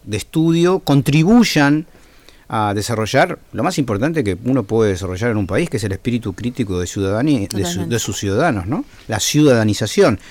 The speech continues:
Speaker 1: lo que incluso en la Revolución Francesa se pensaba que era un ciudadano, era un partícipe del proceso, este, institucional y democrático. Así que, bueno,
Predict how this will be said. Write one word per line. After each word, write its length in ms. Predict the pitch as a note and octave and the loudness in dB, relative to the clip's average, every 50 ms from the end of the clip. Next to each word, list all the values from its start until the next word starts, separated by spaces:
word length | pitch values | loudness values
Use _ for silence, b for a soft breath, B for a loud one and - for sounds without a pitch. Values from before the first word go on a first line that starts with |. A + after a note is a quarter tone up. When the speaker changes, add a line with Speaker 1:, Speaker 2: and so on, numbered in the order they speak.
| B B B B B | B B B B B
Speaker 1:
lo 140 | - G#2 G2 | -6 -6 -6
que 100 | - G2 | -4 -4
incluso 340 | F#2 F#2+ - D3 D#3+ - D3 | -4 -4 -2 -2 -2 0 0
en 60 | A#2+ | 0
la 40 | G#2+ | 0
Revolución 300 | G2+ G2+ F#2+ F#2+ C#3+ C3 | 0 0 0 0 0 0
Francesa 360 | B2 A2+ G#2+ - G#3 F3 D3+ G#2+ | 0 -2 -2 0 0 0 0 -2
se 100 | G2 G2+ | -6 -6
pensaba 400 | - G2+ G2 - - C3 A#2+ A2+ | -4 -4 -4 0 0 0 0 2
que 180 | - C3 C#3+ | 2 2 4
era 80 | D3+ C#3+ | 4 4
un 100 | B2+ G#2+ | 2 0
ciudadano, 640 | - - A2 A2+ C3+ F3 E3 C3 A2+ C3 F3 G#3+ - b b b b b b | -2 -2 0 0 2 2 2 0 0 0 -2 -4 -6 b b b b b b
era 160 | A2 A#2+ B2+ | -2 0 2
un 140 | B2 C3 A#2+ | 2 2 2
partícipe 880 | - C3 A#2 A#2+ A2+ - - E3 D3 - - D3 B2 - D3 C#3 C#3+ - b b b b b | 2 2 0 0 0 -2 -2 -2 -2 0 0 -2 0 2 0 0 0 -2 b b b b b
del 140 | A2+ A2+ G2 | -4 -4 -2
proceso, 680 | - G#2 G#2 - - A#2+ G#2+ - - A2 G#2 G2 F#2 - b b b b b b b | -2 -4 -4 -4 -4 -6 -6 -4 -2 0 0 0 -2 -4 b b b b b b b
este, 580 | A2+ G#2+ - - - - G#2 F#2+ F#2+ F2+ F2 E2+ | -8 -8 -8 -8 -8 -4 -4 -2 -2 -2 -4 -6
institucional 760 | F#2 - A2+ G2+ A2+ G#2 - - G#2 G#2+ A#2 A#2+ A#2+ A#2 | -6 -4 -4 -4 -4 -2 -2 0 0 2 2 2 2 2
y 60 | A2 G2 | 2 2
democrático. 600 | G2 G2 F#2+ F2 - G#2 F#2 F2 - F#2+ - G2+ | 0 0 0 -2 -2 -2 -2 -2 -4 -6 -6 -6
Así 180 | F#2 - A#2+ | -6 -6 -4
que, 100 | A#2+ B2 | -2 0
bueno, 300 | C3+ C3 A#2 G#2+ G#2 G#2 | 0 0 0 -2 -4 -6